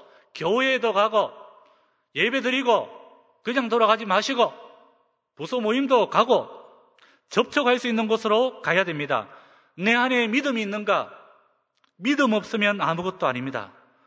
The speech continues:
그래서 여러분, 겉으로만 눈에 보이는 것에 절대로 안심하지 마시기를 바랍니다. 사람들은 막 칭찬에 너무 넘어가지고, 칭찬에 너무 막 주눅 들고,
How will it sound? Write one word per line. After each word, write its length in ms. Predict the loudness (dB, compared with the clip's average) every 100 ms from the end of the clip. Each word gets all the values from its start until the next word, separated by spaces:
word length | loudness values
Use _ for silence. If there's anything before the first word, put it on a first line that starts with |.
| _ _ _ _ _
그래서 300 | -4 -4 -2
여러분, 320 | -4 -6 -8
겉으로만 640 | -8 -8 -6 -6 -4 -4
눈에 260 | -6 -6 -6
보이는 420 | -6 -6 -6 -6
것에 320 | -10 -8 -10
절대로 720 | -10 -8 -4 -4 -4 -6 -4 -4
안심하지 480 | -4 -6 -8 -8
마시기를 600 | -8 -10 -10 -8 -4 -4
바랍니다. 500 | -6 -10 -8 -8 -8 -10 _ _ _ _ _ _ _ _
사람들은 880 | -10 -4 0 0 -2 -6 -8 -10
막 260 | -14 -20 -18
칭찬에 600 | -12 -10 -10 -8 -8 -6
너무 240 | -8 -10 -8
넘어가지고, 680 | -6 -6 -8 -12 -16 -20 -20 _ _ _ _
칭찬에 580 | -12 -8 -8 -4 -4 -2
너무 280 | -2 -6 -8
막 260 | -10 -16
주눅 360 | -14 -6 -6 -6
들고, 300 | -10 -8